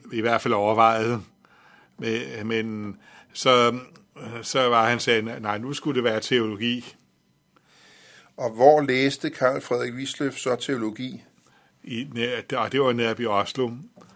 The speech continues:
Speaker 1: Og man skal så tænke på, at da han begyndte at læse teologi der, der havde man lige akkurat startet menighedsfakultetet, som,
Speaker 2: Ja.
Speaker 1: som var et alternativ til det teologiske fakultet, der var præget af den,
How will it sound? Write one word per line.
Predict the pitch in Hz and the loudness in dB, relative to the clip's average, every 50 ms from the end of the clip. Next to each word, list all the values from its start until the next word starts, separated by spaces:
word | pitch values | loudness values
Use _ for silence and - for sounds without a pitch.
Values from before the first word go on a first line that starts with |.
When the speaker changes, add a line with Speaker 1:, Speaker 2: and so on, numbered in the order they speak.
| _ - - _ _ _ | _ -20 -20 _ _ _
Speaker 1:
Og | - - 127 120 | -10 -6 -4 -2
man | 123 117 | -2 -2
skal | - - - - | -4 -4 -6 -6
så | - 117 | -6 -4
tænke | - - 131 127 120 - | -2 -2 -2 -2 -2 -2
på, | 131 127 | 0 0
at | 120 110 - | 0 0 0
da | 123 117 | 0 0
han | 110 117 117 113 110 104 98 98 104 98 _ - | 0 0 -2 -4 -6 -8 -10 -12 -16 -18 _ -12
begyndte | - 101 120 127 127 131 | -6 -4 -4 -2 -2 -2
at | 131 | -2
læse | 123 113 104 - - | 0 -2 -2 -4 -6
teologi | - 127 120 110 104 110 127 131 | -4 -4 -4 -4 -4 -6 -6 -4
der, | 120 - 117 113 117 113 107 - - - _ _ _ _ _ _ _ _ - | -2 -2 -2 -2 -2 -6 -10 -16 -20 -20 _ _ _ _ _ _ _ _ -2
der | 131 | 0
havde | 117 131 131 127 | 2 2 2 2
man | 123 117 110 110 104 | 2 0 -2 -2 -6
lige | 104 123 135 139 131 117 | -6 -6 -4 0 2 4
akkurat | 107 110 110 - 127 117 117 - | 4 2 2 2 2 2 2 0
startet | - - 120 110 110 110 110 123 131 127 117 113 104 98 95 _ _ _ _ _ _ _ _ - | -2 -2 0 0 0 0 0 2 2 2 2 0 -2 -4 -10 _ _ _ _ _ _ _ _ -14
menighedsfakultetet, | 120 113 110 113 113 113 127 127 - - 139 131 110 110 113 - - 127 123 123 113 123 127 139 - _ _ _ _ _ _ - | -10 -6 -4 -2 -2 0 -2 -2 -2 -2 0 0 0 -2 -2 -2 -2 -2 -2 -2 -4 -8 -10 -12 -14 _ _ _ _ _ _ -6
som, | 127 123 135 | 2 4 6
Speaker 2:
Ja. | 147 170 160 - - 240 - 156 - | 6 4 4 -2 -10 -18 -18 -16 -6
Speaker 1:
som | - - 117 110 | -2 -2 2 4
var | 110 110 | 4 4
et | 110 104 | 4 2
alternativ | 110 104 101 - - 117 113 110 123 123 - - 135 127 120 | 0 -2 -2 -2 -2 -2 -2 -2 -2 -4 -4 -4 -4 -4 -4
til | 110 - 127 117 101 | -4 -2 -2 -2 -2
det | 110 104 | -2 -4
teologiske | - - 120 110 113 120 120 110 - - | -4 -2 -2 0 -2 -2 -4 -6 -8 -8
fakultet, | 110 - 131 120 107 113 107 - - 123 120 120 - - - _ _ _ _ _ _ _ _ _ _ _ - | -6 -4 -2 -2 -2 -4 -2 0 0 0 0 0 -4 -12 -18 _ _ _ _ _ _ _ _ _ _ _ -6
der | 113 | -4
var | 110 104 | -4 -4
præget | 101 - 117 110 113 113 120 | -4 -2 -2 -2 0 2 0
af | 123 110 | 0 0
den, | 107 110 107 101 98 95 | -2 -4 -6 -6 -8 -10